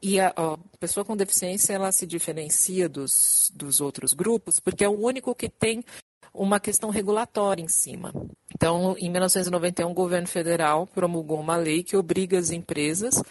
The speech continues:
acima de cem, a partir de cem funcionários, a terem aí um percentual de pessoas com deficiência no seu quadro.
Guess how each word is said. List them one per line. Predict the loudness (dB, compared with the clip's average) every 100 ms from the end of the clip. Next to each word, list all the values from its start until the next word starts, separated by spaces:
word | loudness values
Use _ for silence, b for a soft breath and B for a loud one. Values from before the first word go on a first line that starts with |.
| B B B
acima | -2 0 0 -2
de | 2
cem, | 2 0
a | 0
partir | 0 0 -2
de | 0
cem | 0 0
funcionários, | -4 -4 -4 -2 -2 -2 0 0 0
a |
terem | 2 0 0 -2 -4
aí | -4
um | -4
percentual | -2 -2 -2 -4 0 0 -2
de | -4
pessoas | -2 -2 -2 -4
com | -2
deficiência | -2 0 0 0 0
no |
seu | 0 0 2
quadro. | 2 2 0 -4 -6